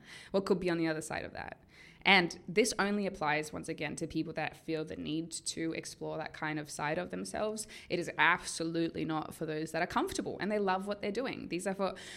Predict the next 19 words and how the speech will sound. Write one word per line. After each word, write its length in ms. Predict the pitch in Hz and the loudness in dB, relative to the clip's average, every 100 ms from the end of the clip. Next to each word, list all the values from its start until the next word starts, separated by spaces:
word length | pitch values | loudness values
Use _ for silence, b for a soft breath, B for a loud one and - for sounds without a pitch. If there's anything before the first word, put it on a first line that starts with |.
| B | B
for 100 | - | -2
people 280 | 208 254 247 | 2 2 4
that 200 | 220 - | 4 2
have 320 | 170 196 208 | 2 2 2
that, 140 | 214 185 | 2 0
like, 160 | 190 | 0
little 400 | - 196 202 175 - - - - _ - | 2 4 4 2 -6 -20 -20 -20 _ 4
thing 200 | 226 226 | 6 6
inside 340 | 196 185 190 | 4 6 6
of 120 | 208 | 4
them 120 | 214 | 0
that's 220 | 110 - 202 | -6 -4 -4
like, 140 | 196 - | -4 -4
"Ooh, 420 | 208 190 175 160 - - | -2 -2 -2 -4 -8 -10
that 160 | 208 | -6
sounds 240 | 320 349 - | -4 -4 -4
fun. 460 | 185 147 - 269 - - - - | -4 -4 -2 -6 -8 -20 -20 -6
Can 240 | 190 208 | -2 0
I?" 120 | 403 | -2